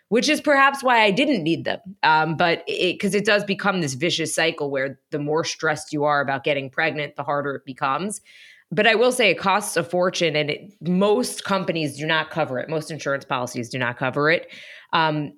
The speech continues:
either way, though, it, nice to hear Aniston talk so openly about infertility and her struggles with it, because it, it, for whatever reason, it is still somewhat taboo.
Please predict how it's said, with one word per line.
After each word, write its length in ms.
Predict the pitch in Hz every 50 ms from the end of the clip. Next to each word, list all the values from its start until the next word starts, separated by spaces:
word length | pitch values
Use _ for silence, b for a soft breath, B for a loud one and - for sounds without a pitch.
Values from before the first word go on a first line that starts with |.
| _
either 240 | 254 262 294 330 -
way, 160 | 214 208 196
though, 320 | 180 165 143 135 127 - -
it, 240 | - 180 185 - 196
nice 440 | 185 190 208 202 214 269 277 269 -
to 100 | - 247
hear 280 | 220 175 196 202 190 175
Aniston 580 | 165 160 160 165 175 170 - 160 156 147 147
talk 360 | - - 165 165 156 180 - -
so 180 | - 170 135
openly 360 | 139 151 151 180 160 151 139
about 280 | 139 131 143 135 131 -
infertility 640 | 160 160 151 - 165 156 - - 165 160 160 151 147
and 80 | 143 147
her 80 | 151
struggles 480 | 143 - - 147 143 139 - 170 165 185
with 140 | 196 196 208
it, 200 | 226 226 220 -
because 240 | 214 190 220 208 214
it, 200 | 247 - - _
it, 160 | - - - -
for 120 | 254 240
whatever 360 | 202 262 269 302 285 302 269
reason, 360 | 180 180 208 214 160 170 151
it 100 | 156 143
is 260 | 160 175 170 170 - -
still 320 | - - - 160 156 170
somewhat 600 | 160 - - 151 147 139 160 156 156 156 151 -
taboo. 680 | - - 151 143 143 139 143 139 135 147 175 214 233